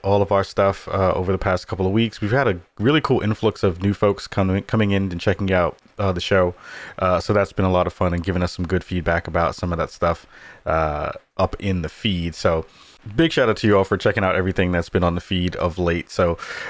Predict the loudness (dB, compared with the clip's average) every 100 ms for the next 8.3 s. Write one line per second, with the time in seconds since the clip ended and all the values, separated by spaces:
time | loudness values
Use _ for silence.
0 | -2 2 2 0 -4 -2 -2 0 -2 -2
1 | 0 0 0 0 -2 0 2 2 2 0
2 | -4 0 0 0 2 0 2 2 2 2
3 | 2 2 2 0 -2 -4 0 0 2 2
4 | 2 0 -2 0 4 6 6 6 2 2
5 | 2 2 0 0 0 2 2 2 0 2
6 | 0 0 0 0 -2 -4 -2 0 2 2
7 | 2 0 0 -4 -6 -6 -2 0 0 -2
8 | -2 0 0